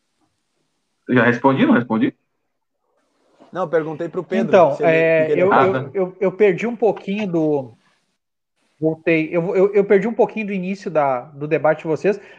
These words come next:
Speaker 3: Deve ser sobre a zoeira do, do, do, do, do nosso amigo aqui, né? Que, que comparou o Pedro com o Lewandowski. Como é que é o nome do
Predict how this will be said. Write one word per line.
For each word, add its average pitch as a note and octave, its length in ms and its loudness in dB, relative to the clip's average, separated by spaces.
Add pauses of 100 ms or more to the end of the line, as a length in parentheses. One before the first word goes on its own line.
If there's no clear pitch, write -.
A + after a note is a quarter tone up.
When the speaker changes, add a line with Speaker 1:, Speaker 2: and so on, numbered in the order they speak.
Speaker 3:
Deve G#3+ 360 2
ser A#3 200 2
sobre A#3 260 2
a A#3 60 4
zoeira G#3 520 4
do, G3+ 400 2
do, G3 220 0
do, F#3 200 -2
do, F3 200 -6
do E3 220 -8
nosso F#3 360 0
amigo F3+ 340 0
aqui, E3+ 260 -4
né? D#3 300 0
Que, E3 220 -6
que D3+ 180 -8
comparou E3 460 0
o E3 40 -4
Pedro E3+ 240 -6
com F#3+ 80 -4
o - 20 0
Lewandowski. D#3+ 640 2
Como D#3+ 140 -2
é F#3 60 -4
que F#3 80 -10
é F3+ 40 -2
o D#3 40 -8
nome E3+ 220 -4
do C#3 280 -6